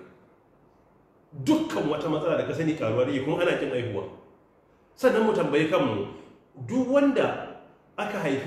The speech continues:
shi ya kai shekara arba'in, hamsin, sittin, waye tashi ya san hana haihuwa a gidansu? In hana haihuwa wani abu ne,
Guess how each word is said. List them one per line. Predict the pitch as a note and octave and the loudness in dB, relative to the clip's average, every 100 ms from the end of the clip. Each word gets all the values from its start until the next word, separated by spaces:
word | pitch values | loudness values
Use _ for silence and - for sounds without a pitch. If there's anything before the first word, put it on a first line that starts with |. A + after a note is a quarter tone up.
| E3 | -2
shi | E3 | 0
ya | C3+ | 0
kai | C#3 D3+ | 0 0
shekara | C#3+ C3 C3 B2+ A#2 | 0 -2 -2 -2 -2
arba'in, | A#2 A2 A2+ C#3+ C#3 A2+ | -4 -4 -4 -4 -6 -4
hamsin, | G#2+ G#2+ B2 | -6 -4 -4
sittin, | B2 G#2+ - G2 - - - | -4 -6 -8 -10 -12 -18 -16
waye | A2 A#2 B2+ D3 | -2 2 4 2
tashi | F3+ F3 D3+ | 2 2 2
ya | B2+ | 2
san | B2+ A#2+ | 2 2
hana | C#3 C3+ | 0 0
haihuwa | B2+ A#2 A2+ A2+ | -2 -2 -2 -2
a | |
gidansu? | G2+ G2+ G2+ - - - - - _ _ - - - - - - - - - - - - - - - - - - - | -4 -6 -6 -8 -14 -20 -20 -20 _ _ -20 -20 -20 -20 -20 -20 -20 -20 -20 -20 -20 -20 -20 -20 -20 -20 -20 -18 0
In | G#3 G#3+ | 2 4
hana | A#3+ G3+ | 2 2
haihuwa | F3+ G3 F3 D#3 | 4 4 4 4
wani | D#3+ E3 | 4 2
abu | E3+ B2 | 0 2
ne, | C3 | 2